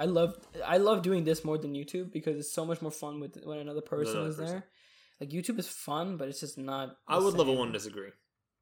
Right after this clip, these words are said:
Speaker 1: Yeah, yeah, me too.
Speaker 2: Just because I sometimes do wanna work
Speaker 1: Level
Speaker 2: alone,
Speaker 1: one
Speaker 2: but I also
Speaker 1: disagree.
Speaker 2: want someone.
Speaker 1: You believe that pondering abstract philosophical questions is a waste of time. This is what I meant on the other question, where it's like, um,
Speaker 2: Theoretical versus
Speaker 1: yeah, theoretical.
Speaker 2: yeah.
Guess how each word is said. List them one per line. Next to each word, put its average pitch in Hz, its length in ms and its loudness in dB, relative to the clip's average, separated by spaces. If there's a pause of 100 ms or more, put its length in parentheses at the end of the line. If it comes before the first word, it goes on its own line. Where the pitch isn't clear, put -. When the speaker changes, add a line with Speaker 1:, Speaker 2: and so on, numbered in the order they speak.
(280)
Speaker 1:
Yeah, 160 460 2
yeah, 151 440 4
me 139 120 -10
too. - 140 -10
Speaker 2:
Just 160 120 -2
because 160 180 4
I 120 260 0 (340)
sometimes 147 340 2
do 127 100 2
wanna 147 120 0
work 170 160 2
Speaker 1:
Level 180 140 -4
Speaker 2:
alone, 196 120 -2
Speaker 1:
one - 40 -2
Speaker 2:
but 117 100 0
I 113 60 4
also 113 200 0
Speaker 1:
disagree. 113 180 -2 (120)
Speaker 2:
want 101 180 -6
someone. 95 220 -10 (480)
Speaker 1:
You 156 100 -8
believe 226 300 0
that 247 160 2
pondering 202 420 -2
abstract 165 460 -2
philosophical 175 800 -2
questions 160 340 -4
is 139 80 -8
a 127 60 -4
waste 139 180 -6
of - 60 -14
time. 139 140 -10
This 196 120 0
is 247 80 6
what 233 100 8
I 185 60 4
meant 170 220 0
on 160 100 -2
the 156 100 -2
other 151 140 0
question, 151 380 -4
where 143 120 -10
it's 143 140 -6
like, 147 160 -4 (440)
um, 135 500 -10
Speaker 2:
Theoretical 113 440 2
versus 101 380 -10
Speaker 1:
yeah, 131 120 -2
theoretical. 147 420 -4
Speaker 2:
yeah. 143 60 2